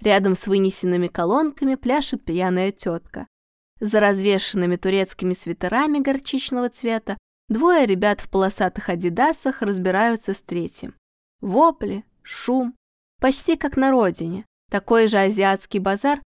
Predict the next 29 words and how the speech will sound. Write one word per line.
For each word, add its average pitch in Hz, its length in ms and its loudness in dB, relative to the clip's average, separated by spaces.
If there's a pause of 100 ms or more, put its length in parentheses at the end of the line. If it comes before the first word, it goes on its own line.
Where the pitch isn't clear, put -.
(120)
хотя, 285 300 -2
конечно, 302 480 -2
как 269 280 -4
минимум 285 520 2
одна 214 340 0
разница 220 480 -2
есть. 185 440 -6 (340)
Торг 269 380 2
здесь 190 460 -2
неуместен. 180 720 -4 (880)
«Кто 240 260 2
вам 247 180 4
дал 240 200 6
этот 240 280 0
адрес?» 175 460 -2 (440)
Возмущенное 262 760 2
недоумение 240 800 2
в 190 60 -8
глазах 208 460 -2
высокой 202 440 -2
женщины 226 560 -2
лет 202 200 -2
тридцати 202 440 -6
пяти 247 360 -4
в 285 60 0
очках 285 380 -4 (280)
было 269 260 2
чрезвычайно 233 760 -2
искренним. - 720 -8